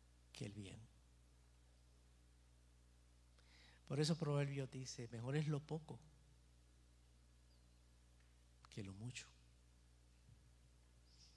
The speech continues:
El planteamiento es que somos realmente administradores de todas nuestras posesiones y somos responsables ante Dios,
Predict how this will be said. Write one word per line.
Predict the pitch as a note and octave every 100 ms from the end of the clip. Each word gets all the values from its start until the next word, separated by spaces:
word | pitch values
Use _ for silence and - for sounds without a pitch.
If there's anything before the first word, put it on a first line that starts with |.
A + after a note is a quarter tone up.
| - - - - - - - - - - - - - - - - - - - - - - - -
El | B2+
planteamiento | - D#3+ D3 C#3 D3+ C#3 C#3+ F3 A3 A3+ F#3
es | F3+ G3 F#3 - -
que | - C#3+
somos | - D#3+ F#3+ F#3
realmente | F3 E3 E3+ F3+ F3
administradores | C#3+ C3+ B2+ B2+ - B2+ A#2 C3+ D3+ C#3+
de | B2+
todas | - C3+ D#3
nuestras | D3+ D3 D3 C3 B2+ - - -
posesiones | B2 - A2+ - C3 C#3+ C3+ C3+ - - -
y | B2
somos | A#2+ B2+ D3+
responsables | D#3+ D#3+ D3+ D3 D#3+ D#3+
ante | D3+ - A#2
Dios, | A#2 C#3+ -